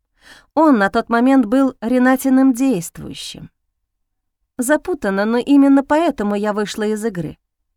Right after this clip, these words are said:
Устала от Эмиля, его женщин, его проблем. Обычно я старалась об этом не думать, о прошлом. Там слишком много болезненного и тяжёлого. Иногда мне удавалось не вспоминать об этом годами.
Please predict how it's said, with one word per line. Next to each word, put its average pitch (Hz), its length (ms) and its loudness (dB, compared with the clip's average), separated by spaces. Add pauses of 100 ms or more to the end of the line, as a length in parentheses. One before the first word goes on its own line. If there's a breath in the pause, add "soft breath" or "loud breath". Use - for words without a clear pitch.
(140)
Устала 277 520 2
от 269 140 0
Эмиля, 185 520 0 (300)
его 254 300 0
женщин, 180 640 -6 (360)
его 240 320 0
проблем. 196 540 -4 (880)
Обычно 233 500 -2
я 220 160 -2
старалась 240 480 -2
об 233 120 -4
этом 254 260 0
не 262 100 2
думать, 165 440 -10 (640)
о 294 120 0
прошлом. 175 560 -8 (760)
Там 262 200 2
слишком 302 480 0
много 285 260 4
болезненного 196 760 0
и 226 120 -2
тяжёлого. 226 680 -4 (840 soft breath)
Иногда 247 440 2
мне 285 180 6
удавалось 294 640 2
не 302 80 -4
вспоминать 214 600 -4
об 208 140 -4
этом 220 240 -4
годами. 180 500 -6